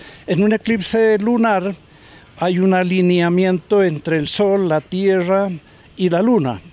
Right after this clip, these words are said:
Y como la Tierra está en medio, produce una sombra, y esa sombra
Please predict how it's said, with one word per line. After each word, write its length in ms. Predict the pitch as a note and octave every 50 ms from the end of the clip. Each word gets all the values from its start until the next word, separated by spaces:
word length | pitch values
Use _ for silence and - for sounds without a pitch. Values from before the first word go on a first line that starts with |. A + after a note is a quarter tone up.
| - - - -
Y 80 | C#3+
como 200 | - F3 E3 E3+
la 140 | F3 E3+ E3+
Tierra 500 | - - G#3 G#3+ G#3 G3+ G3 G#3 G3+ G3
está 600 | F3 - - - - G3 F#3+ F#3 F#3 F#3 F#3 F#3+
en 140 | G3 G#3+ A3
medio, 460 | G#3 G3 F3 D#3 E3 E3 E3 F3 E3 - - - - - - - - - - -
produce 500 | - E3+ F3+ F3+ F#3 G3 F3+ - - F#3+
una 460 | F#3 F3+ F3 E3+ E3 D#3+ D#3 C#3+ B2+
sombra, 540 | - - A3 G#3+ F#3+ F#3 F#3 F#3 G3 F#3 F3+ E3+ - - - - - - - - - - - - -
y 180 | F#3+ D3 F3 F#3+
esa 400 | F#3 D#3+ - - F#3+ F3+ E3+ E3
sombra 720 | - - G3+ G3+ F#3+ F#3+ F#3 F#3 F#3 F#3+ F3+ F3+ F3